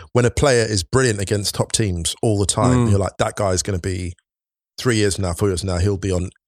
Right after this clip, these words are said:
Speaker 1: everyone will be talking about him." What got me about Palace was, it's just all they were missing was a finisher. Like,
Speaker 2: Yes.
Speaker 1: literally, uh, and with a
Speaker 2: Yes.
Speaker 1: finisher, you're breaking into, like, you can look at sort of top eight territory with the
Speaker 2: Easily
Speaker 1: right
Speaker 2: for
Speaker 1: kind of
Speaker 2: Palace.
Speaker 1: finisher.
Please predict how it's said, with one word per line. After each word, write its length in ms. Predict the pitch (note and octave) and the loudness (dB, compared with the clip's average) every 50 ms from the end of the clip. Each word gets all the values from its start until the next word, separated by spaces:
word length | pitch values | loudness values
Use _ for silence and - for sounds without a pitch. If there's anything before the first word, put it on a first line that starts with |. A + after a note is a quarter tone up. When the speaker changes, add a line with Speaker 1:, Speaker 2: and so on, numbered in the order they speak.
| _ - | _ 0
Speaker 1:
everyone 320 | D3 C#3+ C3+ A2 G#2+ G#2 | 0 2 2 2 2 0
will 60 | G2 | 0
be 20 | F#2 | -2
talking 240 | - - G#2 - G2+ | -2 -4 -4 -4 -4
about 200 | E2+ F2+ - - | -4 -4 -4 -4
him." 220 | F2+ F2 E2 D#2+ - _ - - - - - - - - - - _ _ _ - | -6 -6 -8 -10 -12 _ -18 -18 -18 -16 -18 -18 -18 -20 -20 -20 _ _ _ 0
What 160 | C#3+ D#3+ D#3+ | 2 2 2
got 160 | E3 E3 D#3+ | 0 0 0
me 60 | D3 | 0
about 260 | B2+ A#2+ C3 A#2+ - | 0 0 0 0 0
Palace 340 | - C#3 D3 D3 C#3 A2+ - | -2 0 0 0 0 0 -2
was, 200 | - F#2 F2 F2+ | -2 -2 -2 -2
it's 140 | - A2 - | -2 -4 -4
just 180 | - A2 - - | -6 -6 -6 -2
all 220 | - C3+ B2+ A#2+ A#2+ | 0 0 2 2 2
they 100 | A#2+ A#2 | 2 2
were 80 | A2+ A2+ | 0 0
missing 260 | A#2 A#2 - - A2+ | 0 -2 -2 -2 -2
was 120 | G2 F2+ - | -2 -2 -4
a 40 | G2 | -2
finisher. 480 | - G2+ F#2+ G2 G2 - C3 F#3 G3 - _ _ _ _ _ _ _ _ _ _ _ _ _ _ - | -4 -2 -2 -2 -2 -4 -4 -6 -6 -10 _ _ _ _ _ _ _ _ _ _ _ _ _ _ -2
Like, 140 | B2 A2+ G#2+ | 0 0 0
Speaker 2:
Yes. 220 | G#2 G2+ F#2 - - - - | -2 -4 -4 -6 -8 -4 0
Speaker 1:
literally, 540 | B2+ B2+ C#3+ - - - D#3 D3+ D#3+ F#3+ - - | 2 2 2 2 0 0 0 0 0 0 0 -2
uh, 120 | C#3 B2 - | -2 0 0
and 180 | C3+ B2+ B2+ | -2 0 2
with 140 | B2 D3 C3+ | 2 2 2
a 40 | D3+ | 2
Speaker 2:
Yes. 140 | A#2 A2 - | 2 2 2
Speaker 1:
finisher, 500 | D#3+ D#3+ D3+ - - F#2 F2 G2 B2 C#3+ - _ _ _ _ _ _ | 2 2 0 0 -2 -2 -2 -2 -4 -4 -8 _ _ _ _ _ _
you're 120 | A#2+ A#2 F#2 | 0 0 2
breaking 400 | - B2+ B2+ C3 - - B2 A#2 | 2 2 2 2 0 0 0 0
into, 240 | A2 G#2 - - | 0 0 -2 -2
like, 400 | G2+ G2 F2+ F2+ F2+ - - - - _ _ _ _ _ _ _ _ _ _ _ _ _ _ _ _ _ - | 0 0 0 -2 -2 -4 -8 -14 -20 _ _ _ _ _ _ _ _ _ _ _ _ _ _ _ _ _ -8
you 60 | A2 | -2
can 120 | - - C#3+ | 0 0 0
look 120 | C#3+ - | 2 0
at 80 | - - | -2 -2
sort 120 | - B2+ G#2+ | -2 -2 -2
of 40 | - | -2
top 240 | - - A2 - - | -2 -2 0 0 0
eight 180 | D3+ D3 - | 0 0 -2
territory 540 | - - G#2 G2 G2+ - - F#2 F2+ F2 D#2+ - - _ - | -2 -2 -2 -2 -4 -4 -4 -4 -4 -4 -4 -8 -10 _ -8
with 100 | - - | -2 0
the 60 | - | 2
Speaker 2:
Easily 180 | D3 D3+ - A2 | 4 4 4 4
Speaker 1:
right 140 | A#2 - A2 | 4 2 2
Speaker 2:
for 40 | G#2+ | 2
Speaker 1:
kind 160 | - A2+ G#2 G2+ | 0 0 0 0
of 60 | G#2 | 0
Speaker 2:
Palace. 80 | F#2+ G2+ | 0 0
Speaker 1:
finisher. 380 | A2+ A#2+ A2+ - - F2 - | 0 0 0 0 -2 -4 -6